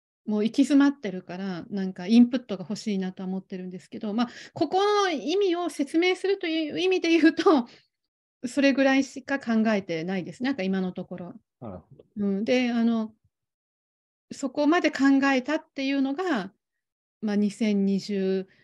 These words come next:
Speaker 1: 一年とかそれぐらいまでで、<laughs> まあ、今二十三年か。だからちょっと最近は結構違うことやってるんで、こ-、あの、これじゃないのやってますけど、まあ、なんかこの次がないと、この次、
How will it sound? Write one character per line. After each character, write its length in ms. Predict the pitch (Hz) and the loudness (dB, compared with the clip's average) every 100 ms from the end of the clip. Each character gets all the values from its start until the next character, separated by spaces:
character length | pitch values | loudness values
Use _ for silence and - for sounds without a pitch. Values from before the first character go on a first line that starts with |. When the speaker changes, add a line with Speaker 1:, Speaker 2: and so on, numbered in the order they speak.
| _ - | _ -14
Speaker 1:
一 260 | - 240 | -4 0
年 200 | 202 180 | 2 0
と 120 | 165 | -4
か 80 | 165 | -10
そ 160 | 156 196 | -8 -4
れ 80 | 185 | -2
ぐ 120 | 196 | -2
ら 140 | 185 | -2
い 160 | 185 - | -4 -4
ま 140 | 190 | -6
で 120 | 185 151 | -4 2
で、 500 | 294 294 233 185 - _ | 6 6 6 2 -4 _
<laughs> 120 | _ | _
ま 60 | 208 | 0
あ、 20 | |
今 140 | 208 | 2
二 100 | 196 | 2
十 140 | 202 190 | 0 -4
三 240 | - 196 | -4 -2
年 160 | 190 185 | -2 -4
か。 180 | 185 185 _ _ _ _ _ _ _ _ | -8 -14 _ _ _ _ _ _ _ _
だ 120 | 220 220 | -6 -4
か 120 | 220 | -2
ら 140 | 214 | -2
ち 100 | 247 | -2
ょ 60 | 277 | -2
っ 20 | |
と 80 | 240 | 2
最 220 | 294 285 | 4 6
近 100 | 294 | 6
は 60 | 277 | 2
結 200 | 285 202 | 0 -4
構 260 | - 226 | -2 0
違 60 | 226 | 0
う 60 | |
こ 140 | 226 240 | 0 -4
と 80 | 214 | -4
や 100 | 185 | -6
っ 40 | |
て 80 | - | -6
る 80 | 185 | -6
ん 20 | |
で、 60 | 175 | -8
こ-、 160 | - 202 - - | -12 -16 -12 -6
あ 100 | 185 | -6
の、 100 | 175 | -4
こ 140 | 202 | -2
れ 80 | 196 | -2
じ 80 | 202 | 0
ゃ 60 | |
な 120 | 202 | 0
い 60 | 202 | 0
の 60 | 180 | -2
や 80 | |
っ 20 | 175 | -6
て 120 | 185 | -6
ま 120 | 196 | -8
す 80 | - | -8
け 100 | 240 | -6
ど、 440 | 330 339 220 - _ _ _ _ _ | -2 -2 -2 -8 _ _ _ _ _
ま 160 | 240 240 | 0 2
あ、 120 | 240 | 0
な 120 | - 269 | -2 -2
ん 20 | |
か 60 | 247 | 0
こ 100 | 330 | 2
の 120 | 349 | 2
次 520 | - 285 359 381 370 | 0 -2 0 2 0
が 140 | 311 269 | 2 4
な 140 | 277 | 4
い 80 | 262 | 2
と、 120 | 285 | -2
こ 240 | 240 - | -6 -2
の 80 | 233 | -2
次、 340 | 214 240 240 | -2 -2 -2